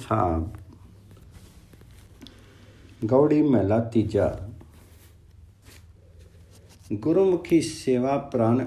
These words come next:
ਆਧਾਰਾ, ਹਰੀ ਜੀ ਰਾਖੂੰ ਹਿਰਦੇ ਉਰਤਾਰਾ।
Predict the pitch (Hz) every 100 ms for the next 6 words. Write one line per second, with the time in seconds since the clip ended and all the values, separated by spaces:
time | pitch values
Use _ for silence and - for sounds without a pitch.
0 | - 117 - 87 95 107 113 82 - -
1 | - - - - - - 139 160 175 156
2 | 147 110 101 78 - - 127 98 82 -
3 | - - 113 104 101 123 139 110 98 -
4 | 92 67 69 71